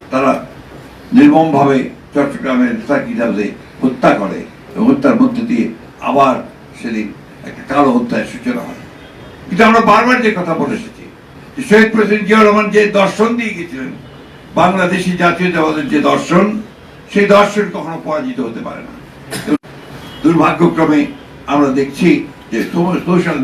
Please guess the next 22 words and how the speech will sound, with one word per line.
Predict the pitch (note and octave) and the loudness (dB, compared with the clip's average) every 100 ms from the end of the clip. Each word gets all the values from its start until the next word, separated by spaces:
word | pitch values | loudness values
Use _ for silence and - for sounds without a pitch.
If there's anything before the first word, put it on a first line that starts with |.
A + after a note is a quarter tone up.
| D3 | -2
মিডিয়াতেও | D#3 D#3 A#2 C3 A2+ - - - | 0 0 0 -2 -4 -8 -14 0
সেই | C#3+ A#2 - - - - - C#4 - - - - - - - - - - - - - | 2 4 0 -12 -20 -18 -10 -8 -8 -16 -18 -20 -20 -20 -20 -20 -20 -20 -20 -20 -2
প্রোপাগান্ডা, | E3 F#3 G3+ G3+ F3 - - - - - - - - | 0 2 4 4 2 0 -4 -14 -18 -20 -20 -16 -8
আপনার | - C#3+ B2+ - - - - - - G#2 E2+ | -2 -2 -2 -8 -18 -20 -20 -18 -6 -4 0
মিসইনফরমেশন, | E3+ E3 F#3 - F#3 F#3 E3+ D#3 B2 - - - - - - - - - - - | 0 0 0 4 4 4 2 2 0 -4 -16 -20 -20 -20 -20 -20 -20 -20 -8 -2
মিথ্যা | F3 - G3 | -2 2 2
প্রচার | F3+ F3+ G3 - - - - | 2 4 4 2 -4 -16 -6
দিয়ে | D3 C#3+ A#2+ - - - - - | -4 -2 -6 -12 -20 -20 -16 -2
বাংলাদেশে | D3 C#3+ C3 C3+ C#3 | 2 2 2 -4 -6
একটা | - A#2 G2 - - - - - | -8 -10 -10 -12 -20 -20 -18 -10
আপনার | A#2+ C3 | -2 4
নৈরাজ্য | C#3+ C3+ A2 A2 G#2 | 6 4 0 -4 -6
সৃষ্টি | B2+ - A2+ | -8 -10 -8
করার | G#2 F#2+ | -8 -10
প্রক্রিয়া | A2+ - F2 - | -12 -12 -12 -10
চলছে। | - - - - - - - - - - | -10 -12 -16 -18 -20 -20 -20 -20 -20 -12
আজকে | B3+ G3 G#3 | -2 2 4
তারই | A3 A#3+ | 4 4
প্রেক্ষিতে | A#3 - A#3 A3+ G#3 | 2 2 0 0 0
সাতই | F#3+ G3 G#3+ | 0 2 2
নভেম্বর | F#3+ G3 F#3 F3+ | 4 2 0 -2
আজকে | G3+ | -2